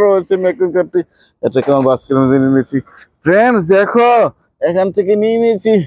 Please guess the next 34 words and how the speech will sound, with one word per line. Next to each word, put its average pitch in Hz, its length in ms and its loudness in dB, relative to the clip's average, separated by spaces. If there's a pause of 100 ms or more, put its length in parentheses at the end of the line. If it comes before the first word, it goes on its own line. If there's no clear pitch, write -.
(120)
একটি 147 140 -8 (160)
ডাবল 202 340 0
ডেকার 233 340 2
বাস। 220 300 2 (440)
ওয়াও 185 480 2 (180)
ফ্রেন্ডস, 233 1000 0 (480)
এই 135 140 4 (140)
ক-, 165 240 -2 (120)
এটা 180 160 0 (100)
দিয়ে 196 220 4
কিন্তু 190 200 -2 (160)
তোমরা 190 200 0 (120)
চলাচল 196 340 2 (100)
করে 190 260 4
থাকো, 180 280 0 (280)
সিটিতে 285 440 -2
কিন্তু 226 260 -4
ডাবল 185 260 2
ডেকার 185 220 2
বাসটি 175 340 -2
ব্যবহার 170 340 2
করা 170 220 4
হয়ে 170 220 0
থাকে, 175 220 -4 (440)
এটাকে 135 340 -2
আমার 147 220 2
বাসের 139 360 0
মধ্যে 139 200 2
নিয়ে 139 140 -2
নিয়েছি। 135 240 -4 (380)
ফ্রেন্ডস 196 340 2
দেখো, 226 360 2 (500)
আমি 165 200 -4
কিন্তু 175 160 -2